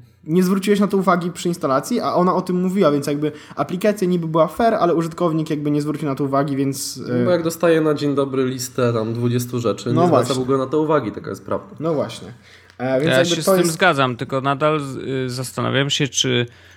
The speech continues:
Speaker 3: y, znaczy, y, to jest kwestia raczej definicja user experience, bo user experience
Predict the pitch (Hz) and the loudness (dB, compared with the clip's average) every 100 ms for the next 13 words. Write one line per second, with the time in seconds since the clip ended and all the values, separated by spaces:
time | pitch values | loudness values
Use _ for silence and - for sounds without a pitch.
0 | - - 123 120 - 127 160 147 - - | -18 -4 -2 -2 -4 -4 -2 -2 -4 -16
1 | - - - - 104 156 160 - 180 180 | -20 -20 -20 -16 -10 -4 -2 0 0 2
2 | 175 170 170 147 139 156 165 - 160 147 | 2 2 0 -2 -2 -2 -2 0 0 0
3 | 143 139 135 - 127 110 120 170 - - | -2 -4 -4 -2 -2 0 0 -2 -8 -14
4 | _ _ _ _ - 135 151 160 151 - | _ _ _ _ 0 2 2 2 0 -2
5 | - 143 143 143 - | -2 0 0 0 -4